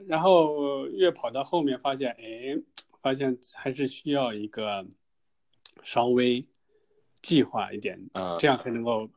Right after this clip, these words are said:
Speaker 1: 水平才能提高。
Speaker 2: 嗯，嗯。
Speaker 1: 尤其是现在跑了这么多年，年龄越来越大，发现本身身体的机能都在下降，所以更加需要一个比较严谨一点的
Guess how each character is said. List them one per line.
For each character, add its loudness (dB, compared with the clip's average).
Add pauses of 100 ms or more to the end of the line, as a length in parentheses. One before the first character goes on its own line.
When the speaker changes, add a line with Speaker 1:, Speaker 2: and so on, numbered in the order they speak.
(100)
Speaker 1:
水 -4
平 -4
才 -10
能 -10
提 -12
高。 -2 (160)
Speaker 2:
嗯， -6
嗯。 -12 (240)
Speaker 1:
尤 8
其 0
是 2
现 2
在 2 (220)
跑 -10
了 -8
这 -4
么 -6
多 -6
年， -4
年 -4
龄 -2
越 0
来 -4
越 -8
大， -4
发 -4
现 -4 (500)
本 -4
身 0
身 2
体 -12
的 -6
机 0
能 -2
都 -2
在 -2
下 -2
降， -2
所 -4
以 2
更 8
加 0
需 -4
要 0
一 -4
个 -4
比 -12
较 -2
严 0
谨 -8
一 -8
点 -8
的 -10